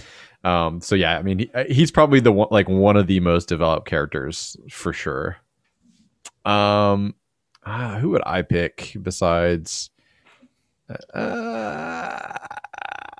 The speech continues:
I'm gonna go, I'm gonna go with, uh, Jesse Ventura's character, Blaine, uh, just because, like, y-, you know, he is, like, he's got, like, the M T V t-shirt, he's fucking rocking a minigun,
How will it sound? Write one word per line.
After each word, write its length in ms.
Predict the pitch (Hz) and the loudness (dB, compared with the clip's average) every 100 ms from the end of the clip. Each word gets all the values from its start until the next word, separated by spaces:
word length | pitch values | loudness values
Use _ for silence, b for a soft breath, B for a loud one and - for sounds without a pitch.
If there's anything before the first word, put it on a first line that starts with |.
| - | -20
I'm 1120 | - 50 50 50 50 50 58 - - 87 104 | -18 -18 -20 -20 -20 -20 -20 -20 -18 -14 -4
gonna 220 | 131 175 113 | 4 6 8
go, 360 | 104 101 95 - | 8 8 6 4
I'm 100 | 143 | 6
gonna 140 | 170 | 6
go 200 | 123 120 | 8 8
with, 300 | 117 107 95 | 8 8 6
uh, 460 | 98 92 87 85 - 98 | 6 8 6 4 0 2
Jesse 340 | 104 101 107 | 2 4 2
Ventura's 640 | 90 92 87 95 87 87 | 0 0 0 2 2 2
character, 760 | - 90 85 85 87 82 82 90 _ - | 2 2 2 0 0 0 0 -4 _ -2
Blaine, 500 | 90 87 82 82 92 b b b b | 2 4 2 -2 -6 b b b b
uh, 220 | 92 90 - | 2 2 2
just 280 | 98 127 120 | 4 4 4
because, 580 | 110 - 95 104 110 - | 2 4 4 6 4 2
like, 420 | 101 85 82 - _ _ | 2 2 2 -4 _ _
y-, 180 | 143 135 123 | -6 -4 0
you 120 | 104 | 2
know, 160 | 90 | 2
he 380 | 95 127 104 98 | 2 2 4 6
is, 440 | 98 98 90 - b b b 113 | 6 4 2 -6 b b b 2
like, 100 | 110 | 4
he's 140 | 127 | 4
got, 240 | 160 151 139 | 6 6 6
like, 180 | 107 | 2
the 120 | 117 117 | 2 4
M 160 | 131 | 2
T 200 | 151 151 | 4 6
V 160 | 131 127 | 6 4
t-shirt, 720 | 117 104 - 101 101 101 - b b _ | 4 2 2 2 4 2 0 b b _
he's 260 | 113 92 | 2 2
fucking 340 | - 110 117 98 | 0 -2 -2 2
rocking 340 | 104 113 147 | 4 4 4
a 60 | 113 | 2
minigun, 800 | 95 104 110 90 85 82 85 | 4 4 4 4 2 2 -2